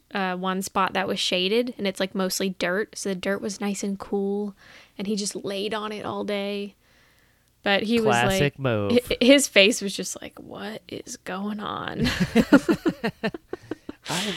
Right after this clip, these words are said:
Speaker 2: dying, mother."
Speaker 1: Yeah, it was
Speaker 2: Oof.
Speaker 1: bad. Um, but we
Speaker 2: I'm
Speaker 1: survived.
Speaker 2: good. You did. You did. Good thing.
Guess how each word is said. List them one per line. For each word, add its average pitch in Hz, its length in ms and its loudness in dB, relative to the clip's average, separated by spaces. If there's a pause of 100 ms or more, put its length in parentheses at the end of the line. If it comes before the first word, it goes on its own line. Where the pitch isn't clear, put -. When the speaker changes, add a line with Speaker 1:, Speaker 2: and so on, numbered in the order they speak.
(120)
Speaker 2:
dying, 156 600 0
mother." 147 380 -4 (360)
Speaker 1:
Yeah, 196 560 2 (200)
it 277 160 -2
was 320 140 -4
Speaker 2:
Oof. - 60 -18
Speaker 1:
bad. 196 500 -6 (500)
Um, 208 460 -10
but 254 100 -2
we 302 100 0
Speaker 2:
I'm 320 40 -2
Speaker 1:
survived. 339 460 -4
Speaker 2:
good. 190 200 -4 (720)
You 117 140 -8
did. 165 360 2 (340)
You 110 100 -6
did. 120 400 0
Good 147 220 2
thing. 135 320 0